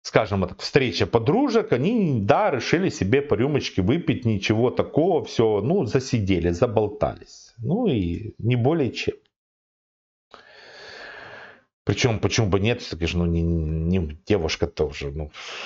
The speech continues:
считай, уже почти взрослая, ну, сейчас шестнадцать, семнадцать, вот школу уже заканчивает, что вы ещё хотите? Что, рюмочку уже нельзя, ну, тем более с подружками, ну, что-то такое. Ну, посидели, девушки нормально себе расслабились,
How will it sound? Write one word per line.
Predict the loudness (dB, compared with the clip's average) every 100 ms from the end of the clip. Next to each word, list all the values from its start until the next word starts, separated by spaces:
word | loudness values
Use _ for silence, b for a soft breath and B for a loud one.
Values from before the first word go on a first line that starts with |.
| B
считай, | -6 0 0 2 2 2
уже | -2 -2
почти | 0 2 0
взрослая, | 2 0 0 -2 -2 -2
ну, | -4 -12
сейчас | -14 -8 -2 0 0
шестнадцать, | -2 0 0 0 -2 -8
семнадцать, | -2 0 0 -2
вот | -6
школу | 0 0 0
уже | -2
заканчивает, | -4 -2 -4 -4
что | -4 -2
вы | 0
ещё | 0 -2
хотите? | -4 -8 -10 -20 _ -20 _ _ _ _ _
Что, | -12 -10
рюмочку | -6 2 2 2 -4 -8 -12
уже | -10
нельзя, | -8 -10 -16 -12
ну, | -10 -2
тем | 0 2
более | 0
с | 0
подружками, | 0 2 2 -2 -4 -8 -8
ну, | -8 -8
что-то | -10 -4 -4 -4
такое. | -20 -10 -8 -10 _ _ _ _ _ _ _ _ _ _ _ _ _ -6
Ну, | -6
посидели, | -6 -4 -2 2 2 2
девушки | 2 0 0 -2
нормально | -4 -2 0 0 0
себе | -6 -4 -2
расслабились, | -2 -4 -8 -8 -16 -20